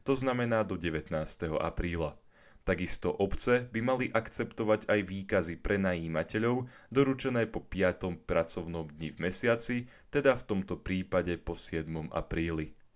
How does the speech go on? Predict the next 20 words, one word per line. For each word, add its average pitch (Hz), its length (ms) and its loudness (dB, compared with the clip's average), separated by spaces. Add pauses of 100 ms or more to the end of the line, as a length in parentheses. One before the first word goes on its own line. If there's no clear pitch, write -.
(360)
Ďakujem 95 480 2
vám 82 240 2
za 98 160 4
to, 117 320 0
že 120 160 -2
ste 131 160 -4
si - 160 -2
vypočuli 101 480 -4
tohto 92 320 -4
týždňový 82 560 -6
výber 104 480 0 (240)
a - 80 2
dúfam, 127 640 2
že 135 160 -2
sa 135 160 0
budeme 104 320 0
počuť 85 480 -6
aj 80 160 -4
budúci 80 480 -4
týždeň. 80 480 -4